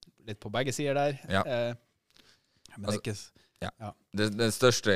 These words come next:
Speaker 2: største grunnen til hvorfor det går som det går, det er jo at, eh, Tyskland invaderer Frankrike,
Speaker 1: Mm.
Speaker 2: er på tur å, å ta Paris, og de her allierte er jo nødt til å trekke seg ut av
Speaker 1: Ja.
Speaker 2: Norge, og de facto, den beskjeden kommer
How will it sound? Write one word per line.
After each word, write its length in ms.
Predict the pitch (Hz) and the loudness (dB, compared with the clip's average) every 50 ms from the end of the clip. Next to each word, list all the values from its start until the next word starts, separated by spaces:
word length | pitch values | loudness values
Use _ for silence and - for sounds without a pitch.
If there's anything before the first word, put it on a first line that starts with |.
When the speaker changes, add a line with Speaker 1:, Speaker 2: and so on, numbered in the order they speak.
| 85 82 82 | 4 2 0
Speaker 2:
største 380 | - - - 139 135 - 110 92 | -4 0 4 4 4 4 4 4
grunnen 180 | 101 101 92 - | 4 4 4 2
til 80 | - | 0
hvorfor 280 | - 98 - - 80 76 | -2 -2 0 0 -2 2
det 40 | - | 4
går 160 | 90 87 80 | 4 2 2
som 180 | - - 78 78 | 2 -2 -4 -2
det 80 | 80 | 2
går, 220 | 87 92 87 80 82 | 4 4 4 4 4
det 80 | 85 | 2
er 100 | 85 82 | 2 2
jo 120 | 78 78 80 76 | 2 0 -2 -4
at, 260 | 76 - _ - - | -4 -8 _ -8 -6
eh, 340 | - 73 73 78 58 - - - | -6 -4 -4 -4 -4 -4 -6 -4
Tyskland 460 | - 90 82 - - 87 76 76 78 | -4 -4 -4 -4 -4 -4 -2 -2 -2
invaderer 340 | 78 78 78 82 82 82 82 | -4 -4 -2 -2 -2 -2 0
Frankrike, 680 | - 95 98 95 - 98 92 90 - 101 95 95 95 90 - _ _ _ _ _ _ - | 0 0 0 0 2 2 0 2 2 2 2 2 2 0 -4 _ _ _ _ _ _ -6
Speaker 1:
Mm. 100 | 131 113 | -4 -2
Speaker 2:
er 140 | - 76 78 | 0 0 -2
på 140 | - 78 - | -2 -4 -8
tur 240 | - 98 87 80 78 | -6 -4 -2 0 0
å, 100 | 71 73 78 76 | -2 -2 -2 -4
å 160 | 69 - - - | -6 -6 -8 -10
ta 220 | - - 87 80 - | -4 -2 -2 -2 -2
Paris, 540 | - 80 78 92 98 95 98 - - - - - | -4 -4 -2 0 2 2 2 0 0 -4 -4 -4
og 420 | - 80 78 76 76 73 76 73 78 | -4 -2 -2 -2 -2 -2 -4 -4 -4
de 140 | 78 78 78 | -4 -4 -2
her 160 | 78 76 73 | -2 -2 -2
allierte 460 | 64 73 85 82 85 85 80 - 73 | -2 -2 0 0 0 0 -2 -2 -4
er 20 | 73 | -4
jo 80 | 76 | -2
nødt 220 | 80 80 78 - - | -2 -4 -6 -6 -4
til 20 | |
å 0 | |
trekke 240 | - 82 - - 80 | -6 -6 -6 -4 -6
seg 160 | - - - | -4 -4 -2
ut 300 | 85 90 82 73 - - | -2 -4 -4 -4 -6 -6
av 220 | 76 73 73 76 - | -6 -6 -6 -6 -8
Speaker 1:
Ja. 60 | - - | -8 -8
Speaker 2:
Norge, 400 | - 78 78 80 80 80 85 82 | -6 -4 -4 -4 -2 -2 -2 -2
og 200 | 78 73 - - - _ | -2 -4 -6 -10 -16 _
de 180 | - - 90 | -10 -8 -8
facto, 460 | - - - - - - - - 71 82 | -4 -2 -2 -4 -4 -4 -8 -6 0 2
den 140 | 110 120 120 | 2 4 4
beskjeden 340 | 110 104 - 127 107 90 78 | 4 4 4 4 2 2 0
kommer 380 | - - 98 87 82 76 76 | 0 0 0 2 2 -2 -2